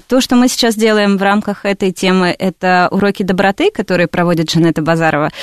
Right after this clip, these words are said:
а, наша хрупкая девочка с очень сильной волей и таким сильным характером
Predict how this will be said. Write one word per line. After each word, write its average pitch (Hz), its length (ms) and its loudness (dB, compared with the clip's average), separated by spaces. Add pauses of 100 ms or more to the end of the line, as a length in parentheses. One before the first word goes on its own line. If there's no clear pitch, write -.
(420)
а, 156 440 2
наша 160 380 0
хрупкая 180 460 -2
девочка 175 580 0
с - 120 -4
очень 175 360 2
сильной 175 440 2
волей 165 480 0
и - 20 -2
таким 151 960 -2
сильным 165 320 0
характером 170 640 -2